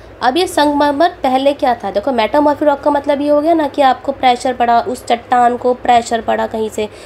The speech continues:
कहीं से temperature पड़ा, उनकी अलग अलग परिस्थितियों में जाके वो दूसरी rock में change हो गई। तो इसका मतलब क्या हुआ? वो पहले कोई और rock होगी, पहले कोई और shell होगी, तो वो कौन सी थी? तो वो थी आपकी limestone, ठीक है। जब limestone वाली जो आपकी rock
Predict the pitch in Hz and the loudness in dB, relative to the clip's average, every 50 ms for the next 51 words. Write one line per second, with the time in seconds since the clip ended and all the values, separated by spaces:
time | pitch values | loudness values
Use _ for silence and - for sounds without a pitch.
0 | - - - 240 240 - 262 254 - 247 233 233 240 226 - 233 220 226 214 220 | -6 0 0 2 2 2 0 2 2 2 2 0 -4 -4 -4 -6 -4 -4 -2 -2
1 | 226 220 240 254 262 269 - 240 247 277 269 262 262 262 - - 247 240 - 247 | -2 -2 -4 -4 -4 -2 0 0 0 0 2 0 0 0 0 -2 -2 -2 -4 -4
2 | 240 254 247 247 240 220 226 208 208 - 269 277 247 226 262 330 370 359 - - | -4 -2 -2 0 -2 -2 -2 -4 -2 0 0 0 2 2 2 0 0 0 -6 -14
3 | - - 226 233 294 339 349 349 381 330 294 262 262 269 - 302 349 339 - - | -14 -12 -4 0 2 2 4 4 2 4 4 4 2 2 -2 -6 -6 -6 -6 -2
4 | 254 240 240 233 - 185 175 160 170 165 165 - - - - - - 247 247 - | -2 -2 -2 -2 -6 -10 -10 -8 -10 -10 -12 -14 -18 -20 -6 -2 0 0 2 2
5 | 277 262 262 269 - 294 285 - - 277 277 285 302 311 311 - 247 233 233 262 | 2 2 2 0 -2 -2 0 0 0 2 4 4 4 2 2 0 0 0 0 0
6 | 277 277 - 311 320 294 - - 208 214 233 247 269 269 277 277 285 285 - - | -2 -2 -2 -2 -2 -2 -2 -2 0 2 2 2 2 0 -2 -2 -2 -4 -4 -6
7 | 285 262 294 302 285 254 240 240 262 269 269 - 262 262 277 277 240 - - - | -4 -4 -4 -4 -2 -2 -2 0 -2 -4 -2 0 0 0 0 -2 -4 -2 0 2
8 | 208 226 247 269 269 - 302 285 277 285 277 277 277 262 294 320 330 - - - | 4 4 4 2 0 -2 0 0 0 0 0 -2 -4 -2 -4 -4 -6 -6 -12 -20
9 | - - - 240 233 240 247 247 - 277 277 294 285 320 311 302 - 330 349 339 | -20 -10 -8 -2 -2 0 0 2 0 0 0 0 2 0 2 2 4 2 2 0
10 | - - - - - 240 226 214 208 226 240 247 240 - 269 262 240 220 - - | -2 -10 -18 -4 0 0 0 2 4 2 2 2 0 0 0 0 0 -2 -4 -4
11 | - 359 359 311 240 233 214 202 202 202 196 - - 165 156 151 156 - - - | -2 0 2 2 2 2 2 0 0 -4 -6 -10 -14 -14 -14 -14 -14 -18 -20 -20
12 | - - 269 262 - 359 392 381 - - - - - - 262 285 254 254 240 233 | -12 -12 -12 -4 -2 -2 -2 -2 -4 -10 -18 -14 -2 0 0 2 2 2 2 2
13 | 254 302 339 339 339 - 339 339 330 311 302 294 285 302 277 - 311 285 285 - | 4 4 2 2 2 2 2 2 2 2 0 0 -2 -2 -2 -2 -2 -4 -2 -4
14 | - 285 226 214 220 214 233 | -6 -4 -2 -2 0 0 -2